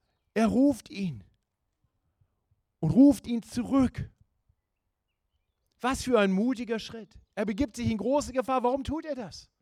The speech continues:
Nun sicher nicht, weil er denkt, „Na, Saul wird mir schon nichts tun.“ Saul hat immer und immer wieder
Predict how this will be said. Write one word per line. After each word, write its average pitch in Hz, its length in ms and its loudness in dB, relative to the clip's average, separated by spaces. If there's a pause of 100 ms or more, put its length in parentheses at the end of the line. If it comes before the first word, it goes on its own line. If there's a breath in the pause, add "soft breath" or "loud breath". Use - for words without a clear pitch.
(1200)
Nun 220 80 0
sicher 233 260 2
nicht, 254 280 -2
weil 226 160 -2
er 196 80 0
denkt, 202 260 -4 (120)
„Na, 190 180 2
Saul 185 320 4
wird 208 140 4
mir 202 100 2
schon 202 160 -2
nichts - 220 -4
tun.“ 269 280 -4 (1300)
Saul 151 500 0
hat 110 240 -12
immer 143 300 -4
und 101 220 -12
immer 175 360 0
wieder 101 380 -6